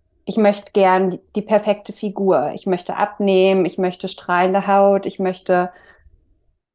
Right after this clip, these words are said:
weiß ich nicht, irgendwas im Außen einfach, also an meinem Äußeren ändern. Aber es ist ja das Warum. Warum will ich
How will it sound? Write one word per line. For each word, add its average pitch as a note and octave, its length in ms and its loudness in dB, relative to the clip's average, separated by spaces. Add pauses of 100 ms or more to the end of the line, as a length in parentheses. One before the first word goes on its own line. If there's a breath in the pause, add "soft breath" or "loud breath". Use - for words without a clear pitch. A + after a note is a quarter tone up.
(140)
weiß G3+ 180 0
ich F#3 60 2
nicht, F#3 260 -2
irgendwas A#3+ 300 4
im G#3+ 80 -2
Außen B3 420 2
einfach, C#4+ 600 -6 (480)
also G3 240 2
an G3+ 220 0
meinem G3 320 0
Äußeren B3+ 720 -2
ändern. A#3+ 500 -4 (1160)
Aber G3+ 160 -2
es G3 80 -4
ist - 160 -16
ja F#3+ 100 2
das - 240 -6
Warum. F#3 480 -4
Warum G#3 420 0
will F3+ 140 -4
ich - 240 -10